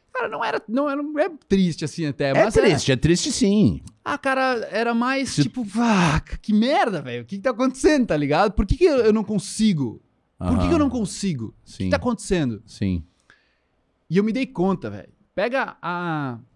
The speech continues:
Speaker 1: as melhores marcas do mundo.
Speaker 2: Aham.
Speaker 1: Pega uma Apple da vida. Por que que,
Speaker 2: Aham.
Speaker 1: qual é a diferença da Apple e da Samsung, mano? Por que que a Samsung tá fazendo, faz um monte de propaganda e, e loucura?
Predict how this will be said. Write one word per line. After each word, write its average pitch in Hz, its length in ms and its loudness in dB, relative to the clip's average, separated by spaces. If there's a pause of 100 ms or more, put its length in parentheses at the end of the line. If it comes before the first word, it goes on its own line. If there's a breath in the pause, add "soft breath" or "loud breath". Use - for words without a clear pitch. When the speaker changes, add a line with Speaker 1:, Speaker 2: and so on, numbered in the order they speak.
(100)
Speaker 1:
as 170 120 -6
melhores 233 280 -2
marcas 208 380 -4
do 175 100 0
mundo. 143 340 -2 (120)
Speaker 2:
Aham. 80 480 -6 (240)
Speaker 1:
Pega 185 160 -4
uma 190 300 0
Apple 165 220 0
da 143 120 2
vida. 120 360 0 (120)
Por - 100 2
que - 80 -6
que, 80 160 -4
Speaker 2:
Aham. 71 80 -4
Speaker 1:
qual 269 120 2
é 285 40 2
a 269 40 2
diferença 226 280 -2
da 175 160 2
Apple 190 160 -4
e 175 40 -2
da 170 100 0
Samsung, 156 560 -4
mano? 123 140 -6
Por - 60 -20
que 196 80 -20
que 226 60 -10
a 240 80 -4
Samsung 220 420 -8
tá 202 100 -10
fazendo, 185 340 -14
faz 202 180 -8
um 190 60 -4
monte 202 120 -4
de 180 60 -8
propaganda 175 760 2
e, 135 280 -6
e 139 80 -16
loucura? 190 680 2